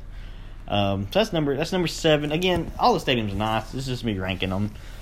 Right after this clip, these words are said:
Um, number, number six is StubHub, the StubHub Center.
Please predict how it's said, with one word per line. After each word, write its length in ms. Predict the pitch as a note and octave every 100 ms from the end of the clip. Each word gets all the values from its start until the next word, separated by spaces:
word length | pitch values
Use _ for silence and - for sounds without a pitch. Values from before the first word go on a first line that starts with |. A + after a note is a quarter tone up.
| - -
Um, 540 | B2+ C3+ C3+ C3 C3 - - - - - - -
number, 420 | E3+ D4+ E4 B3+
number 220 | A3 B3+
six 480 | A#3 - B3 - -
is 200 | F3 F3+
StubHub, 480 | - B3+ A#2 D#2 F#2 - -
the 80 | D#3
StubHub 440 | - F#3 A#2 F#2+
Center. 320 | - F#2 F#2